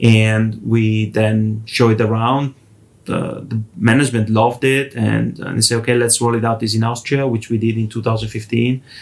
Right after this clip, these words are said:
And then immediately after, they say, "Okay, we want to have this across the group." So cut the story sto-, uh, cut the story short, we then roll out that platform, George, uh, into all the other countries in the group,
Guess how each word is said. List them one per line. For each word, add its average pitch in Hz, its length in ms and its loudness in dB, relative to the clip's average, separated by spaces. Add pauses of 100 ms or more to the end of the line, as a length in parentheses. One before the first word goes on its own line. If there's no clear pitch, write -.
(260)
And 110 180 4
then 113 220 2
immediately 117 420 2
after, 113 260 0
they 107 40 0
say, 120 160 2
"Okay, 117 160 0
we 113 120 2
want 107 240 2
to 110 40 -2
have 110 140 -4
this - 140 -2
across 104 280 -10
the - 60 -14
group." - 160 -20 (420)
So - 380 2 (260)
cut 135 220 0
the 127 80 2
story 117 240 2
sto-, 135 380 2
uh, 82 260 -6
cut - 340 -2
the 117 100 0
story 110 340 0
short, 135 440 0
we 117 120 -2
then 110 280 0
roll 113 220 -2
out 113 220 0
that 110 260 -4
platform, 107 440 0
George, 110 460 -4
uh, 110 240 -2
into 110 680 -4
all 113 140 2
the 117 140 0
other 110 100 -4
countries 110 360 -4
in 110 40 -4
the 107 60 -4
group, 131 360 -2